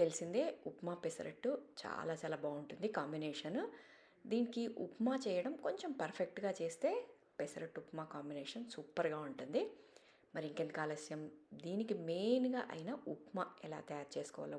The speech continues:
కూడా చూపిస్తాను కాబట్టి వీడియోని స్కిప్ చేయకుండా చూడండి. అయితే ఫస్ట్ మనం దీనికోసం పెసరట్టుని నానబెట్టుకుందాం. దానికోసము ఇలా పెసర్లు తీసుకుందాము. వీటిని ముందు రోజే నానబెట్టుకుంటే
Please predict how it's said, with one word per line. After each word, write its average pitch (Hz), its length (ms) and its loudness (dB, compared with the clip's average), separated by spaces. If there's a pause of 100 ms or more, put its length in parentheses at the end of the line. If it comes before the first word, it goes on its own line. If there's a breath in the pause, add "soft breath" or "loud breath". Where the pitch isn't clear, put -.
కూడా 170 120 2 (120)
చూపిస్తాను 156 520 -8
కాబట్టి 156 320 -2 (520 loud breath)
వీడియోని 214 380 6 (400 loud breath)
స్కిప్ 202 300 0
చేయకుండా 139 440 0
చూడండి. 104 360 0 (540 loud breath)
అయితే - 220 -2
ఫస్ట్ 226 260 0
మనం 220 220 2
దీనికోసం 196 420 0 (200)
పెసరట్టుని 196 540 4 (640 loud breath)
నానబెట్టుకుందాం. 143 640 -2 (160)
దానికోసము 165 560 -2 (240)
ఇలా 147 120 -4 (120)
పెసర్లు 165 420 0
తీసుకుందాము. - 500 -8 (680 loud breath)
వీటిని 269 340 4
ముందు 208 240 6
రోజే 220 260 10
నానబెట్టుకుంటే 165 680 0